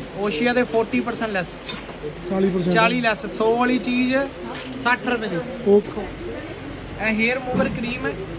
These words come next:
Speaker 2: ਹਾਂਜੀ।
Speaker 1: ਤੁਹਾਨੂੰ ਕਿੰਨੇ ਦੀ ਪੈਣੀ ਹੈ? ਸੱਠ ਰੁਪਏ ਦੀ।
Speaker 2: ਪੈਸੇ ਕਿੰਨੇ ਦੀ ਇਹ?
Speaker 1: ਉੱਦਾਂ ਮੈਂ ਤੁਹਾਨੂੰ ਬਾਰਾਂ ਰੁਪਏ ਹੀ ਦੇ ਦਾਂਗਾ। ਤੁਸੀਂ
Speaker 2: ਸੱਠ।
Speaker 1: ਮੈ-, ਤੁਸੀਂ ਮੈਡੀਕਲ ਤੇ ਜਾਣਾ, ਸੱਠ ਰੁਪਏ ਦਾ ਪੀਸ ਲੈਂਦੇ ਹੋ।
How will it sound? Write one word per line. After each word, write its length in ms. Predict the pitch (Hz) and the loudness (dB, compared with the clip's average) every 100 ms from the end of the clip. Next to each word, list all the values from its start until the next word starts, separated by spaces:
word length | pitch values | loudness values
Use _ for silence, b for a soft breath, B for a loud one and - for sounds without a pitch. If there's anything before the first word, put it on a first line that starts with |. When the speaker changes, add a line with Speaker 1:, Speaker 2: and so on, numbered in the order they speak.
| - - | -4 2
Speaker 2:
ਹਾਂਜੀ। 300 | 190 180 190 - - | 4 4 2 -2 -4
Speaker 1:
ਤੁਹਾਨੂੰ 260 | 233 226 | -2 -2
ਕਿੰਨੇ 240 | 226 247 254 | -4 -4 -4
ਦੀ 80 | 262 | -4
ਪੈਣੀ 240 | 254 240 269 | -4 -4 -4
ਹੈ? 60 | 277 | -4
ਸੱਠ 320 | 233 208 214 | -4 -4 -4
ਰੁਪਏ 180 | 214 196 | -4 -4
ਦੀ। 120 | 165 - - - - | -6 -8 -12 -14 0
Speaker 2:
ਪੈਸੇ 200 | 190 202 | 4 6
ਕਿੰਨੇ 240 | 202 202 | 6 6
ਦੀ 100 | 190 | 6
ਇਹ? 500 | 185 175 160 - - 202 | 4 2 0 -6 -6 -4
Speaker 1:
ਉੱਦਾਂ 240 | 190 247 | -2 -2
ਮੈਂ 120 | 254 | 0
ਤੁਹਾਨੂੰ 260 | 254 254 240 | -2 -2 0
ਬਾਰਾਂ 240 | 226 233 247 | 0 2 2
ਰੁਪਏ 160 | 247 | 0
ਹੀ 60 | 254 | -2
ਦੇ 100 | 233 | -2
ਦਾਂਗਾ। 260 | 185 170 156 151 - - - - - - - 302 - - - | -2 -4 -6 -8 -10 -12 -12 -14 -14 -12 -10 -10 -10 -8 -6
ਤੁਸੀਂ 200 | 196 240 | 0 4
Speaker 2:
ਸੱਠ। 260 | 226 220 | 4 4
Speaker 1:
ਮੈ-, 120 | 202 208 202 - - 202 | 0 -2 -4 -8 -8 -6
ਤੁਸੀਂ 200 | 196 240 | -2 2
ਮੈਡੀਕਲ 440 | 233 226 240 254 | 2 2 2 2
ਤੇ 80 | 262 | 2
ਜਾਣਾ, 300 | 247 240 269 - - - - - - - - | 2 4 2 -2 -12 -14 -12 -10 -10 -10 -2
ਸੱਠ 320 | 220 226 262 | 0 0 2
ਰੁਪਏ 180 | 262 262 | 2 0
ਦਾ 100 | 254 | -2
ਪੀਸ 220 | 247 226 | -2 -2
ਲੈਂਦੇ 320 | 247 233 | -2 0
ਹੋ। 80 | 269 | -2